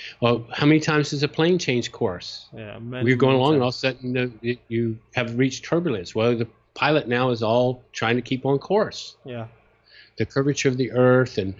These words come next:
Speaker 1: and all these things, and the moving of the satellite, and it's slowing down, speeding up, whatever.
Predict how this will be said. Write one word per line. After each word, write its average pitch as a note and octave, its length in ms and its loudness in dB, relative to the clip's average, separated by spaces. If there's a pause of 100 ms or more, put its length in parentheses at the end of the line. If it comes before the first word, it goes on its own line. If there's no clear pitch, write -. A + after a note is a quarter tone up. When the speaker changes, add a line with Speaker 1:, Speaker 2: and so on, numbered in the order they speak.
(220)
Speaker 1:
and G#2 100 0
all B2+ 140 4
these C3 220 0
things, B2 400 2
and F#2+ 100 -4
the G2 60 -4
moving C3 340 4
of A#2 100 0
the A2+ 80 -6
satellite, B2 560 0
and G2 300 -6
it's A2 200 -4
slowing A2+ 320 4
down, A#2+ 220 2
speeding A2+ 340 0
up, A2 160 -2
whatever. G#2 300 2